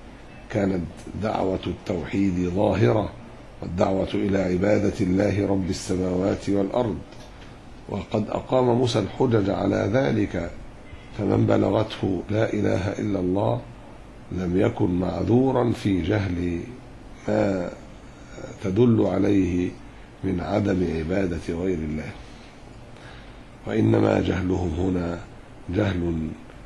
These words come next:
ناشئ عن إعراض عن الفهم، وناشئ عن، آه، آه، عدم علم بالعاقبة،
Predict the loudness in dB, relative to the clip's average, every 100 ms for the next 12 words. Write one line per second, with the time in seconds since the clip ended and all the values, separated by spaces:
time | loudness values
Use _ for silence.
0 | -10 0 4 4 4 2 2 2 0 0
1 | -2 0 2 2 2 0 -4 -4 -4 -4
2 | -6 -8 -10 -16 -18 -18 -18 -18 -18 -18
3 | -18 -18 -18 -8 0 4 4 4 2 0
4 | 0 2 2 0 -6 -16 -18 -18 -18 -16
5 | -12 -12 -14 -18 -20 -20 -18 -14 -12 -10
6 | -12 -10 0 4 4 6 4 6 6 8
7 | 6 4 4 2 2 -2 2 2 4